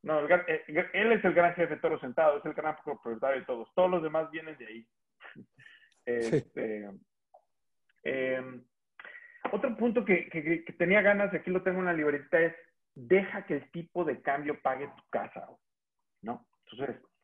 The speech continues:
Speaker 1: para los que ya están en una hipoteca, voy a hablar de los que ya están, tú ti-, Juan Carlos tiene una hipoteca,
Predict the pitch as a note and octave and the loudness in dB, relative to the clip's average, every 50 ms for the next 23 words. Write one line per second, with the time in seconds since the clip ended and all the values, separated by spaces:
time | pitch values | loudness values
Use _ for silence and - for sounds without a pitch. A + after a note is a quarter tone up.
0 | _ - - E3+ E3 E3+ F3 E3+ - - F3+ F3 F3 A3 A#3+ B3 B3 - - G#3 | _ 4 6 6 6 6 4 2 2 0 0 2 6 6 6 6 4 2 4 4
1 | G3 G3+ G3+ G3+ G3 F#3+ - E3 D3+ E3 F3 F3+ F3 - C#3 B2 - C3 A#2+ - | 4 4 2 -2 -6 -8 -8 -8 -6 -4 -4 -4 -4 -4 -8 -6 -6 -8 -8 -8
2 | A2 - - - C3+ D3+ D3+ D#3+ D#3+ E3+ E3 D#3+ D3+ - - A#2+ B2 C3+ C3 - | -14 -14 -6 0 0 2 2 2 0 0 0 -6 -8 -10 -10 -10 -10 -10 -8 -4
3 | - C#3+ C#3+ C#3+ C#3 _ _ _ - C#3+ C#3 - - D3 D3 C#3+ - _ _ - | -4 -4 -4 -4 -10 _ _ _ -14 -12 -12 -8 -8 -8 -8 -10 -14 _ _ -10
4 | C#3 A#2+ - D#3+ E3+ E3 E3 - D3 B2+ B2+ B2+ - B2+ A#2+ - D3+ - D#3+ D3 | -6 2 2 2 2 2 0 -4 -8 -6 -6 -8 -8 -8 -6 -6 -4 -4 -6 -8